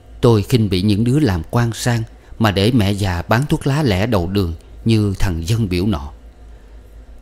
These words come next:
Ông Nhô hành hạ tôi ròng rã một tháng trời,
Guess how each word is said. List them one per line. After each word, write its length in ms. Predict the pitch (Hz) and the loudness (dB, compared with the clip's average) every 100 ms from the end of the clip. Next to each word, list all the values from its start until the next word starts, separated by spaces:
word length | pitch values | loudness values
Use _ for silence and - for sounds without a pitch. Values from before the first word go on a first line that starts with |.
| - | -4
Ông 200 | 117 104 | -2 2
Nhô 240 | 101 101 92 | 2 2 2
hành 240 | 101 85 | -2 -4
hạ 220 | 85 85 - | -6 -4 0
tôi 280 | 113 104 101 | 2 0 0
ròng 240 | 107 85 | 0 0
rã 180 | 87 87 | -2 0
một 200 | 95 - | 0 0
tháng 180 | 120 143 | 0 0
trời, 220 | 104 80 | -2 -4